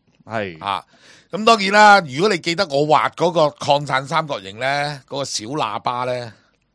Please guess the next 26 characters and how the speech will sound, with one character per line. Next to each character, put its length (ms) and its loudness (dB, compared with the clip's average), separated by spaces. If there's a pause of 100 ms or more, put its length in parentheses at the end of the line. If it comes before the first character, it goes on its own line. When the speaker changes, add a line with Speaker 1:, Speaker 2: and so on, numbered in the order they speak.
Speaker 2:
嚇， 300 -8
如 140 -12
果 100 -4
你 80 -2
真 200 0
係 100 2
畫 300 -4
返 220 0
出 100 -2
嚟 220 -4
呢， 220 -2 (300)
其 160 -6
實 100 -6
個 120 -2
位 180 0
就 100 -4
係 160 -8
二 40 -14
萬 100 -10
六 100 -14
千 200 -16
二。 40 -14
Speaker 1:
係。 580 -14 (720)
Speaker 2:
啱 100 -8
啱 120 2
好 120 0